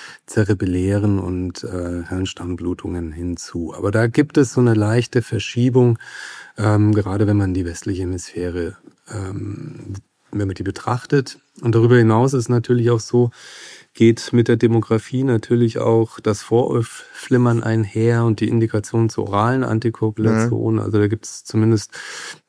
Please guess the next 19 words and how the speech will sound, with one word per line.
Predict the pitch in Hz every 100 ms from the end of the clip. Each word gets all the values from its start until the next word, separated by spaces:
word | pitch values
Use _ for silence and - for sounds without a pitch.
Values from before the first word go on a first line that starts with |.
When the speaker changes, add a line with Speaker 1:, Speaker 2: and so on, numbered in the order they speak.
| _
Speaker 1:
prognostische | - 101 95 104 104 - 117 - -
Estimationen, | 110 - - 101 98 - 95 104 113 107
dass | 104 98 - - 123
gerade | - 95 87 95 120 120
die | - 101 101 - _
intrazerebralen | 120 117 107 101 - 104 101 101 101
Blutungen | 98 104 101 101 101 95
lobär | 95 117 120 113 107
gelegen | 110 101 104 104 101 101 101
unter | 113 123 123 110
oralen | 101 95 98 107
Antikoagulantien, | 107 110 113 - - 95 92 92 95 - 98
dass | 90 85
wir | 90
da | - 87 92
wirklich | 98 - 95
dann | - 90
auch | 92 95 -
einen | 92